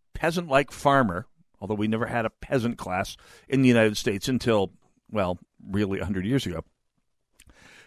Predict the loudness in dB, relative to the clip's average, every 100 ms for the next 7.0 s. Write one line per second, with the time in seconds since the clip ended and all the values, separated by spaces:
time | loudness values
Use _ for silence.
0 | 2 2 2 0 0 0 -2 2 2 2
1 | 0 2 2 2 -4 -4 -6 -8 _ -20
2 | -2 4 4 4 -4 -2 -2 0 2 2
3 | 4 4 4 -2 0 0 0 0 -2 2
4 | 2 2 0 -4 -10 -12 -14 -8 2 6
5 | 6 8 4 2 -8 -6 -8 _ _ _
6 | _ 2 4 4 4 6 6 4 0